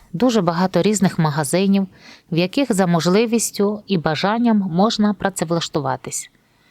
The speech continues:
Вище хати є волейбольне поле, де діти кидають м'яча.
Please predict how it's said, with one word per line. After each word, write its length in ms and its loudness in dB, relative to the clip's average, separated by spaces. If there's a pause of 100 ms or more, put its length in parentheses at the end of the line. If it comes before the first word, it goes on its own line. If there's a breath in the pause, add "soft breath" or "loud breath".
(380 soft breath)
Вище 320 0
хати 340 0
є 180 2
волейбольне 640 2
поле, 420 -4 (360)
де 160 0
діти 480 0
кидають 520 -2
м'яча. 460 -2